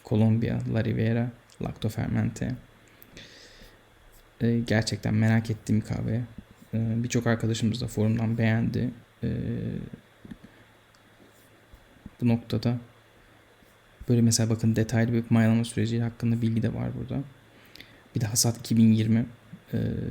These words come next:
ya artık hasata da dikkat etmekte fayda var. Eski hasatlar en son ki Scott Rowe konuşmasından sonra dinledikten sonra da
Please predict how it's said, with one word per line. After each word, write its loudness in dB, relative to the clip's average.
ya -2
artık -2
hasata 0
da 0
dikkat 0
etmekte -2
fayda -2
var. -2
Eski -2
hasatlar -4
en 6
son 6
ki 0
Scott 0
Rowe 2
konuşmasından 2
sonra 2
dinledikten 2
sonra 0
da -2